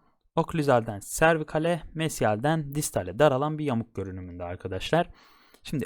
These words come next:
oklüzalden servikale, şuraya doğru bir daralma var. Bir de mesialden distale daralan bir yapısı var. Palatinal yüzden bakalım. Dar ve kısa yapıdaki palatinal tüberkül,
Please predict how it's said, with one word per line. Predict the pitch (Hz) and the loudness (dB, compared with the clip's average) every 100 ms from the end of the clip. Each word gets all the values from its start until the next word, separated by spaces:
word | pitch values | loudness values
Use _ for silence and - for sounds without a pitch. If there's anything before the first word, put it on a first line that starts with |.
| - | -2
oklüzalden | 151 - 139 143 151 196 | -4 -2 -4 -4 -2 -4
servikale, | - 143 107 - - | -4 -4 -4 -8 -20
şuraya | - - 165 139 | -12 -2 2 2
doğru | 127 147 | 2 0
bir | 156 | 2
daralma | 147 113 98 90 | 2 2 -4 -2
var. | 151 - _ _ - | -2 -2 _ _ -8
Bir | |
de | 185 | -4
mesialden | 180 160 - 156 143 160 180 | -4 -6 -2 0 0 -2 -2
distale | 156 - 147 143 | -6 -2 0 0
daralan | 107 98 95 92 92 | 0 -2 -2 -6 -6
bir | 101 110 _ _ - | -6 -8 _ _ -6
yapısı | 107 104 - 120 | -6 -6 -6 0
var. | 160 - _ _ | 0 -2 _ _
Palatinal | - 175 - 175 160 | -2 -2 -2 -2 -2
yüzden | 123 123 113 98 113 | -2 -2 -4 -4 0
bakalım. | 156 156 143 170 175 _ _ - | 2 4 4 2 -6 _ _ 0
Dar | 185 165 | 2 4
ve | 120 | 0
kısa | - - 156 | -6 -2 0
yapıdaki | 127 113 - - 170 - - | 2 -2 -4 -4 -4 -4 -2
palatinal | 156 135 151 156 | 0 0 -2 -4
tüberkül, | - 123 117 - | -2 0 0 -2